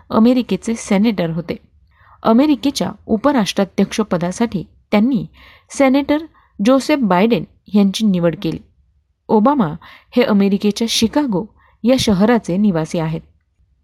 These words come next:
नऊ ऑक्टोबर दोन हजार नऊ रोजी त्यांनी जागतिक शांतता वाढीसाठी व अण्वस्त्र प्रसार रोखण्यासाठी केलेल्या योगदानासाठी ओबामांना दोन हजार नऊ सालचे नोबेल शांतता पारितोषिक देण्यात आले होते.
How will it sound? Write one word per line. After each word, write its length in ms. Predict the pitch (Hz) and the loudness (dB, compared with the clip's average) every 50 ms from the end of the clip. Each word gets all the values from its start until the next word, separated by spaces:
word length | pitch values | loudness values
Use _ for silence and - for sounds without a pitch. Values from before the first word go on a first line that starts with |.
| _ _ - | _ _ -2
नऊ 240 | 226 247 285 359 415 | 0 2 2 4 4
ऑक्टोबर 440 | 330 285 - - 240 226 226 226 247 | 2 2 2 0 0 2 2 2 2
दोन 200 | 226 220 185 180 | 2 2 0 0
हजार 200 | 185 180 190 190 | 0 0 0 0
नऊ 240 | 185 175 185 220 254 | 0 2 2 2 2
रोजी 300 | 277 262 190 160 160 - _ - - - - _ - | 2 0 -2 -4 -8 -10 _ -20 -20 -20 -20 _ 0
त्यांनी 260 | 226 220 214 220 240 220 | 0 2 4 4 2 2
जागतिक 420 | 220 185 170 - _ - 294 277 - | 0 -2 -2 -2 _ -8 -8 -6 -4
शांतता 520 | - - 180 180 190 202 339 415 - 330 | -4 -2 -2 -2 0 0 -2 0 0 0
वाढीसाठी 640 | 262 220 196 190 196 208 - 247 226 - 160 165 - - 190 190 | 2 2 2 2 0 -2 -2 -4 -4 -4 -8 -10 -10 -8 -2 0
व 80 | 226 - - | 0 0 0
अण्वस्त्र 480 | - 185 185 202 247 277 - - 269 285 | -2 -4 -2 -2 -2 -4 -2 -2 -2 -2
प्रसार 380 | 285 - 190 175 - 202 202 | -2 -2 -6 -4 -2 -4 -4
रोखण्यासाठी 640 | 202 196 185 - - - 214 220 220 - 240 233 - 247 | -2 -2 -4 -4 -4 -2 -2 -2 0 -2 -4 -4 -4 -6
केलेल्या 520 | - - 185 170 180 233 254 202 160 170 - - - - - _ _ _ - | -4 -4 -4 0 0 0 0 0 -2 -6 -12 -18 -20 -20 -20 _ _ _ -2
योगदानासाठी 920 | 208 208 208 214 214 226 302 381 381 311 247 - - 180 - - 185 190 214 _ - - _ _ _ _ _ - | 2 4 4 4 4 2 0 0 2 0 -2 0 -2 -6 -4 -4 -6 -8 -8 _ -18 -20 _ _ _ _ _ -2
ओबामांना 580 | 226 208 185 208 202 202 233 247 277 226 160 151 - _ _ - - | 0 0 2 2 2 2 2 0 0 -2 -4 -6 -10 _ _ -10 -2
दोन 240 | 196 220 220 214 | 2 2 4 4
हजार 200 | 214 196 220 214 | 4 2 2 0
नऊ 240 | 202 190 190 220 - | 2 2 2 2 2
सालचे 520 | 392 - 247 196 170 160 - - 131 - 220 - - - - - _ - | 2 2 0 -2 -2 -2 -4 -4 -4 -4 -4 -8 -12 -20 -20 -20 _ 0
नोबेल 380 | 214 214 226 220 220 214 262 320 381 | 2 4 4 4 4 4 2 0 0
शांतता 560 | - - 226 185 175 180 175 208 208 - 220 254 | -2 -2 0 0 0 0 -2 -4 -2 0 -2 -4
पारितोषिक 680 | - - 190 170 175 202 208 220 220 - - 226 208 185 | 0 0 -2 0 0 0 0 0 -2 -2 -2 -6 -6 -6
देण्यात 300 | 165 156 165 165 - 160 | -6 -4 -6 -6 -4 -4
आले 140 | 156 160 | -4 -4
होते. 240 | 165 175 170 - - | -4 -4 -6 -8 -10